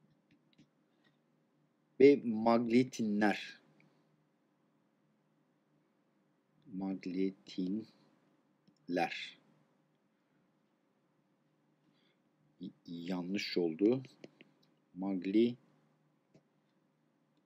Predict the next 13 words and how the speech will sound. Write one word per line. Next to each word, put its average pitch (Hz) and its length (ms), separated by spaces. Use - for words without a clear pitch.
yeni 143 200
ilaçlardan 110 680
bir 101 60
tanesi. 107 340
Bunlar 147 280
da 131 80
potasyum 123 520
kanalını 98 480
kapatıyorlar 143 640
ve 139 60
insülin 131 400
salınımını 120 480
artırıyorlar. 85 520